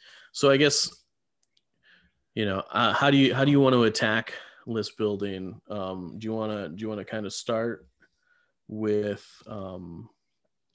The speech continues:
kind of, w-,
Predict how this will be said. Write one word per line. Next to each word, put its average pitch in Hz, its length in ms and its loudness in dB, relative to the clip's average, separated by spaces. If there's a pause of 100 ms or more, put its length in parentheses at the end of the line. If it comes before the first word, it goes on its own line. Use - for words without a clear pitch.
(640)
kind 110 280 -6
of, 98 320 -6 (1300)
w-, 110 220 -10